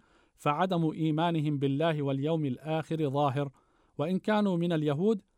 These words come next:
فإيمانهم بالله عز وجل ليس بإيمان، لقولهم: "عزير ابن الله"،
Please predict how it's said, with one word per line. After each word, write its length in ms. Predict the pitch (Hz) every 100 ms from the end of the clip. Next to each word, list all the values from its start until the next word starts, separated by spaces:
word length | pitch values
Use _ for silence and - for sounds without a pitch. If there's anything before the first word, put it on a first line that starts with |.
| _
فإيمانهم 840 | - 156 175 165 170 180 165 165
بالله 440 | 143 143 165 156 139
عز 240 | 147 135
وجل 460 | 135 139 160 143 139
ليس 260 | 170 -
بإيمان، 560 | 139 139 139 143 175 196 _ _ _ -
لقولهم: 680 | 139 - 175 165 147 175 139
"عزير 500 | 135 160 165 147 156
ابن 220 | 143 143
الله"، 360 | 131 139 165